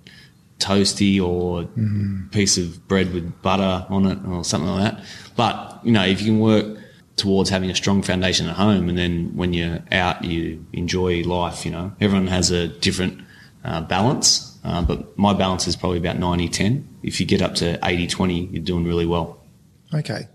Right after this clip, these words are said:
Speaker 2: that, that makes a lot of sense. So what's
Speaker 1: Yeah.
Speaker 2: your, what's your last one?
Speaker 1: Last one is the intermittent fast. Um,
Speaker 2: Oh,
Speaker 1: yeah, ju-,
Speaker 2: dear.
Speaker 1: just prior to going to that, it's just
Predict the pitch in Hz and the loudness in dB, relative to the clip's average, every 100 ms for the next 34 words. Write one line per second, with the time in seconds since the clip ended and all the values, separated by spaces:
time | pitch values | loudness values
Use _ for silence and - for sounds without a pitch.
0 | - 151 151 135 131 120 113 123 117 107 | -4 -2 2 0 0 -2 0 0 -2 -2
1 | - 120 - 131 139 160 - 185 156 143 | -2 -2 -2 0 2 2 2 0 -2 0
2 | 139 127 127 131 - 117 98 - - - | 2 2 0 0 -2 -6 -8 -14 -20 -20
3 | - 120 135 - 127 110 104 101 - 117 | -4 0 0 2 0 0 0 -4 -4 -6
4 | 110 104 98 - 98 98 90 - - - | -4 -2 -4 -4 -2 -2 -4 -8 -10 -16
5 | 95 92 92 90 90 87 87 80 _ - | -10 -8 -6 -8 -8 -10 -12 -14 _ -16
6 | 117 107 127 123 147 160 - 131 123 120 | -10 -2 -2 0 2 2 2 2 4 4
7 | 104 104 104 101 104 101 - - 113 - | 2 0 0 0 0 -2 -2 -2 0 -2
8 | - | -4